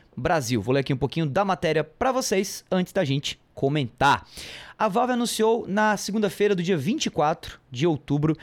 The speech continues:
uma mudança na precificação dos jogos. Essa é a primeira vez que isso acontece desde que a plataforma foi criada em dois mil e três. Olha isso, hein? Porém, de acordo com a Valve, o desejo é que a tabela de preços seja atualizada de forma regular anualmente, o que significa que os jogadores podem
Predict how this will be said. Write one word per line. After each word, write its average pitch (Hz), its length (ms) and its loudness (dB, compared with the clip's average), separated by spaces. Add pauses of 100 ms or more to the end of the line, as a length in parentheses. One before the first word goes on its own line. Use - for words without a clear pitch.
(160)
uma 208 140 2
mudança 202 340 2
na 185 120 0
precificação 208 960 -2
dos 160 220 -4
jogos. 123 500 0 (240)
Essa 180 220 0
é - 20 0
a - 20 0
primeira 196 280 2
vez 190 200 2
que 180 120 -2
isso 170 100 0
acontece 156 480 0
desde 165 500 2
que 180 60 -2
a 165 60 0
plataforma 156 400 0
foi 160 120 0
criada 160 520 2
em 165 80 -2
dois 147 240 0
mil 165 140 2
e 208 40 -2
três. 135 460 0
Olha 143 160 4
isso, 160 400 0
hein? 160 120 -2 (360)
Porém, 226 280 2
de 214 80 0
acordo 208 320 0
com 220 140 -2
a 208 80 4
Valve, 165 420 2 (300)
o 214 100 0
desejo 170 480 0
é 156 60 -2
que 190 100 -2
a 180 60 2
tabela 170 320 0
de 147 100 -2
preços 151 440 -4
seja 165 260 0
atualizada 143 520 0
de 135 100 -4
forma 156 280 0
regular 175 600 0 (100)
anualmente, 247 580 0 (340)
o 143 60 -10
que 165 100 0
significa 208 480 0
que 233 80 0
os 208 80 2
jogadores 196 360 2
podem 175 320 -2